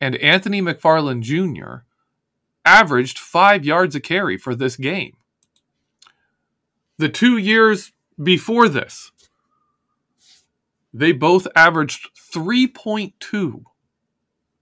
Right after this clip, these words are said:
yards per rush. Today, they both came in for their first game, five yards per carry. The offensive line doing a lot better, giving them places to run.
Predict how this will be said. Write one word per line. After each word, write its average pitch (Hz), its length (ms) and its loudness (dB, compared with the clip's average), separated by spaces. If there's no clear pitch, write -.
yards 139 340 2
per 143 180 -6
rush. 120 440 -4
Today, 147 640 2
they 127 100 0
both 135 260 -2
came 143 240 -2
in 151 120 -2
for 151 140 -4
their 123 140 0
first 135 340 -4
game, 147 400 -4
five 127 360 4
yards 113 280 -2
per 107 120 -12
carry. - 400 -18
The 110 80 -8
offensive 131 500 -2
line 110 460 0
doing 113 220 -8
a 98 60 -10
lot 107 400 -2
better, - 340 -16
giving 151 320 0
them 131 120 -2
places 113 420 -6
to 107 100 -12
run. 95 340 -12